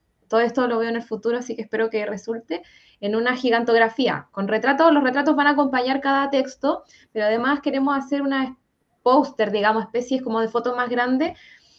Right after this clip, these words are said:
eh, para el momento del lanzamiento y ojalá en un futuro itinerar con esta obra, una exposición de fotografías de los cultores,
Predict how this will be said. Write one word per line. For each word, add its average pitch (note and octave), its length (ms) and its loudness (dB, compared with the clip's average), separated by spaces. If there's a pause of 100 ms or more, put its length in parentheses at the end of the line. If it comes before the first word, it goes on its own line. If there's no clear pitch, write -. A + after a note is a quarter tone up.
(280)
eh, G#3+ 380 -2
para G#3+ 440 4 (100)
el G#3 160 -2
momento B3+ 300 0
del C4+ 120 2
lanzamiento B3 720 0
y G3+ 200 -6
ojalá G#3+ 260 -2
en B3 60 -2
un B3+ 100 0
futuro B3 460 0
itinerar G#3+ 580 0
con B3+ 160 -4
esta B3+ 300 -2
obra, G3 420 -4 (460)
una A3+ 180 -4
exposición C4 460 -2
de C#4 100 2
fotografías B3+ 640 -2
de C4 120 0
los C#4 160 2
cultores, D4+ 680 -2